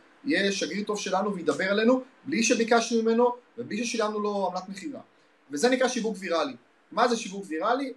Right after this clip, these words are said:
שיווק פה לאוזן. המילה ויראלי, אגב, בקצרה, מי שלא יודע מה זה ויראלי, כי אומרים את זה הרבה, רק לא, רוב האנשים לא יודעים, זה כמו מה-, מהמילה וירוס. מה זה בעצם שיווק ויראלי? שזה המידע מתפשט כמו וירוס. איך וירוס מתפשט?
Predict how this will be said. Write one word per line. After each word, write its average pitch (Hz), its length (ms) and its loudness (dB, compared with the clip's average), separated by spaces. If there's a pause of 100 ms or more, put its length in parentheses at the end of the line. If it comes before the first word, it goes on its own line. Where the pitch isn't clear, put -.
שיווק 220 340 -10
פה 240 80 2
לאוזן. 202 380 -2 (460)
המילה 190 320 -2
ויראלי, 220 320 0
אגב, 208 160 -8 (100)
בקצרה, 180 440 -8
מי 196 100 -10
שלא 190 160 -12
יודע 185 140 -10
מה 180 100 -10
זה 175 160 -14
ויראלי, 214 400 -2
כי 175 60 -8
אומרים 185 200 -10
את 196 40 -8
זה 175 80 -4
הרבה, 160 200 -6
רק 160 160 -6
לא, 175 40 -10
רוב 180 300 -4
האנשים 175 200 -12
לא 165 60 -4
יודעים, 240 300 -4 (340)
זה - 160 -10
כמו 220 200 -2
מה-, 190 160 -2 (180)
מהמילה 185 360 0
וירוס. 151 480 -6
מה 208 160 -2
זה 220 100 0
בעצם 208 200 -2
שיווק 180 280 -12
ויראלי? 156 440 -2 (260)
שזה - 300 -4
המידע 180 380 0
מתפשט 233 440 2
כמו 202 180 -4
וירוס. - 340 -8 (300)
איך 240 180 8
וירוס 208 240 -4
מתפשט? 165 480 -2